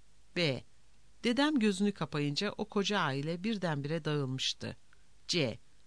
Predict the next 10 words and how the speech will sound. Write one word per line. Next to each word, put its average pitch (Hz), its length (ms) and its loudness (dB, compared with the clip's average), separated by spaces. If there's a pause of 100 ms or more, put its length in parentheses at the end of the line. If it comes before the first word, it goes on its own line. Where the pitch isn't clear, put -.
(360)
Annesini 285 480 2
parkta 226 380 0
göremeyince 196 680 0
çocuğun 214 440 -2
etekleri 208 520 -2
tutuşmuştu. - 800 -6 (520)
D. 151 280 2 (320)
Sen 254 300 2
eski 269 300 0
topraksın, 135 720 -2